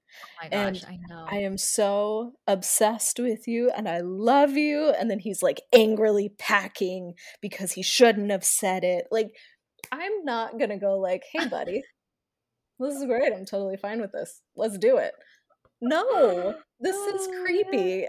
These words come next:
Speaker 2: And I'm going, "I would like someone else to protect me from the Terminator now, please."
Speaker 1: <laughs> You're like, "Swap him out for someone else, please,
Speaker 2: Right?
Speaker 1: future.
Speaker 2: Can I
Speaker 1: Please
Speaker 2: get
Speaker 1: send someone
Speaker 2: anybody
Speaker 1: different."
Speaker 2: else? <laughs>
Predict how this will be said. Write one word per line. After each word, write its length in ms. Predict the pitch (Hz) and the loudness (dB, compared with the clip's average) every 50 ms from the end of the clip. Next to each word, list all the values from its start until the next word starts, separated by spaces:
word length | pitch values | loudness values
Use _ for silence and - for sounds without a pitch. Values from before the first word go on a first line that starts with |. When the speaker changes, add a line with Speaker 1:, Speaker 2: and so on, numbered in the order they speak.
| - | -4
Speaker 2:
And 140 | 226 269 269 | -4 -4 -2
I'm 180 | 294 320 311 294 | -2 -4 -4 -4
going, 480 | 277 330 320 320 330 330 311 311 311 311 _ _ _ _ _ _ _ - | -2 -2 -2 0 -2 -2 -4 -4 -8 -10 _ _ _ _ _ _ _ 0
"I 160 | 254 330 339 | 0 0 2
would 200 | 330 370 359 - 302 | 0 -2 -4 -4 -4
like 180 | 285 277 - | -6 -6 -6
someone 280 | - - 240 233 226 214 | -6 -6 -4 -4 -4 -4
else 200 | 208 208 202 - - | -4 -6 -8 -8 -12
to 80 | 220 | -6
protect 380 | - 220 208 - 240 208 220 - | -4 -4 -2 -2 -4 -6 -4 -4
me 100 | 214 214 | -6 -6
from 180 | 220 226 220 233 | -6 -6 -6 -6
the 60 | 226 | -6
Terminator 520 | 226 - 339 339 349 302 254 220 202 202 202 | -4 -4 -6 -4 -4 -4 -2 -2 -2 -2 -2
now, 200 | 202 196 - 196 | -2 -2 -4 -4
please." 520 | 202 - 269 262 285 320 349 330 - - - _ _ _ _ _ _ _ _ _ _ - - 262 _ _ | -4 -2 -2 -2 0 0 -2 -2 -4 -8 -12 _ _ _ _ _ _ _ _ _ _ -20 -20 -20 _ _
Speaker 1:
<laughs> 360 | 247 233 254 233 - - _ _ _ _ _ _ - | -16 -16 -16 -16 -16 -20 _ _ _ _ _ _ -4
You're 100 | 247 254 | 2 2
like, 180 | 262 254 254 - | 2 2 0 -6
"Swap 480 | - - - 247 240 247 262 330 - | -14 -10 -10 -6 -4 0 -2 -2 -2
him 120 | 403 370 349 | -2 0 2
out 180 | 359 330 320 | 2 2 2
for 100 | - 294 | -2 -10
someone 340 | 269 - 320 302 302 294 294 | -6 -4 -6 -4 -4 -4 -4
else, 220 | 294 311 370 - | -2 -2 -4 -6
please, 260 | - - 311 302 - - - - 320 359 | -8 -8 -8 -8 -8 -10 -8 -4 -2 0
Speaker 2:
Right? 200 | 403 320 392 381 | 0 0 -2 -4
Speaker 1:
future. 440 | 339 320 311 311 311 311 311 320 _ _ _ _ - | -6 -4 -4 -6 -6 -8 -10 -12 _ _ _ _ -10
Speaker 2:
Can 120 | - 302 311 | -6 -4 -2
I 80 | 330 | -2
Speaker 1:
Please 80 | 311 285 | -2 0
Speaker 2:
get 120 | 311 311 | -2 -2
Speaker 1:
send 140 | 330 330 339 | -2 -2 -4
someone 300 | 269 262 - - 330 330 | -4 -4 0 2 0 2
Speaker 2:
anybody 0 | |
Speaker 1:
different." 380 | 339 339 320 269 240 202 - 208 | 2 0 0 0 0 2 0 0
Speaker 2:
else? 280 | 466 - - - - 311 | 0 0 -4 -8 -8 -6
<laughs> 1200 | - 466 440 - - - - - - - _ _ _ - _ _ - 302 - 480 - - - _ | -6 -6 -6 -8 -12 -20 -20 -20 -20 -20 _ _ _ -20 _ _ -8 -4 -2 -2 -4 -4 -8 _